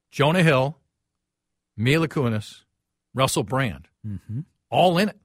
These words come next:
Speaker 2: And Russell Brand, I think, as the Ringer pointed out, before America became annoyed with him.
Speaker 1: Yes. <laughs> Is he around at all?
Speaker 2: <sighs> I haven't seen him in a
Speaker 1: Man,
Speaker 2: long
Speaker 1: he's
Speaker 2: time.
Speaker 1: vanished. Wedding Singer. I liked it.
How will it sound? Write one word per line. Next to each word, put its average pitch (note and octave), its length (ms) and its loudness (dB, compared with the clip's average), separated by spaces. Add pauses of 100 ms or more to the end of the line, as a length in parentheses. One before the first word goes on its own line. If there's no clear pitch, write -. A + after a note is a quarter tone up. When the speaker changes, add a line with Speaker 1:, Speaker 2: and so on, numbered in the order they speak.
(240)
Speaker 2:
And G#2 100 -8
Russell G#2+ 280 -4
Brand, A#2 520 -4 (160)
I A2+ 120 -8
think, A#2 180 -4
as A2+ 160 -4
the B2 100 -4
Ringer B2 280 -2
pointed A#2+ 280 -2
out, B2+ 180 0 (260)
before D3 440 2
America A#2+ 400 -2
became C3 300 -2
annoyed D#3+ 280 0
with G2+ 120 -2
him. D#2+ 180 -12
Speaker 1:
Yes. A2+ 480 -6 (300)
<laughs> - 300 -20
Is - 120 -14
he C4 140 -2
around C3+ 260 2
at - 120 -12
all? E2+ 420 -8 (160)
Speaker 2:
<sighs> - 160 -20
I - 320 -18
haven't E2+ 220 -14
seen F#2 160 -12
him F#2 100 -10
in F2 60 -12
a F2 80 -10
Speaker 1:
Man, F3+ 140 6
Speaker 2:
long G3+ 80 8
Speaker 1:
he's B2+ 120 2
Speaker 2:
time. G2 140 -2
Speaker 1:
vanished. - 320 -12 (840)
Wedding F#3+ 420 6
Singer. G#2 380 -2 (920)
I A4 160 4
liked - 240 2
it. B4 180 -2